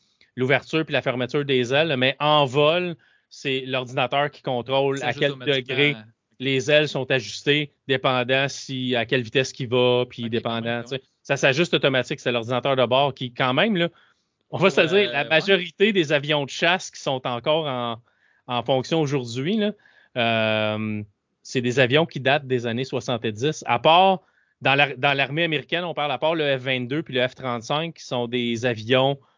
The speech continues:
Speaker 1: euh, de généra-, de cinquième génération, là, les plus récentes, là.
Speaker 2: Ouais.
Speaker 1: Tout ce qui est avant ça,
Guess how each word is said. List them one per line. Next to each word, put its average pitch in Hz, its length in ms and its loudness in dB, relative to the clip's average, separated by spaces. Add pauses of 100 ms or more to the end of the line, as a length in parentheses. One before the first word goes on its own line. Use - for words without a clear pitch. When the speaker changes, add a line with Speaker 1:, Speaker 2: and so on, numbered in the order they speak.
(280)
Speaker 1:
euh, 107 800 0 (280)
de 120 320 2
généra-, 120 580 2
de 117 120 -4
cinquième 156 540 2
génération, 135 640 0
là, 190 100 0
les 127 120 -2
plus 143 280 -2
récentes, 151 680 0
là. 202 120 -4 (420)
Speaker 2:
Ouais. 185 60 -10
Speaker 1:
Tout 226 100 2
ce - 120 -8
qui 180 140 6
est - 20 8
avant 151 340 4
ça, 202 280 0